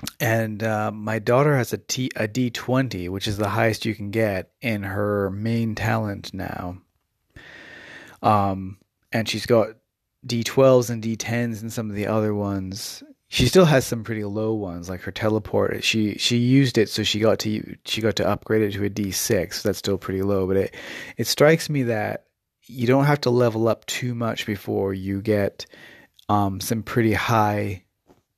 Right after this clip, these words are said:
um, some pretty high dice in, um, at least in your main talents, 'cause when you level up, any talent you used in the,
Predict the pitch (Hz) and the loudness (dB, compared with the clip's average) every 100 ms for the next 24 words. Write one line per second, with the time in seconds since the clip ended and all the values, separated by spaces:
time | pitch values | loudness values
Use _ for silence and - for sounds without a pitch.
0 | _ _ - 101 92 90 92 - _ _ | _ _ -4 -2 -2 -6 -12 -16 _ _
1 | - 110 - 113 98 101 104 98 107 101 | -8 -6 -2 -2 0 0 0 2 2 2
2 | 98 - - - - 110 101 95 98 92 | -2 -6 -10 -14 -4 -2 -2 -4 -4 -4
3 | 90 90 98 - _ _ _ _ _ - | -4 -8 -12 -16 _ _ _ _ _ -2
4 | 107 120 113 117 113 107 101 104 98 98 | 4 4 4 0 -4 -4 -4 -4 -4 -6
5 | 95 113 107 90 82 - 90 - - - | -6 -4 -4 -6 -8 -6 -6 -8 -16 -18
6 | - - _ _ _ _ 123 135 143 131 | -20 -20 _ _ _ _ 2 6 8 8
7 | 117 107 110 95 - _ _ _ _ _ | 8 4 0 -2 -6 _ _ _ _ _
8 | 131 131 127 123 120 113 110 110 110 107 | -2 0 0 -2 -2 -2 -2 -2 -2 -2
9 | 110 107 95 101 101 | -2 -2 -4 -6 -6